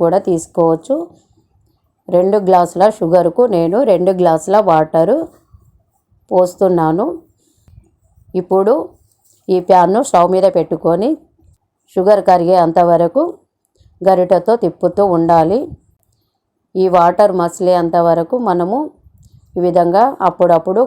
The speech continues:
కలుపుతూ ఉండాలి. ఆలోపు మనము గులాబ్ జామ్ పిండిని చూద్దాము. ఈ పిండి అనేది చాలా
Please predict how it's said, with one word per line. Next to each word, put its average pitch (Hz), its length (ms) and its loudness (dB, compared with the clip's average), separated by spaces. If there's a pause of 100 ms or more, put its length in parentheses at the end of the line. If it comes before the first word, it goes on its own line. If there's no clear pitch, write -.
కలుపుతూ 170 460 -2 (140)
ఉండాలి. 170 460 0 (460)
ఆలోపు 175 520 0 (160)
మనము 170 320 -2 (600)
గులాబ్ 180 440 2
జామ్ 170 180 2 (280)
పిండిని 180 400 -2 (100)
చూద్దాము. 170 560 -2 (140)
ఈ - 20 -2 (140)
పిండి 180 280 -2 (120)
అనేది 160 280 -2 (120)
చాలా 165 260 2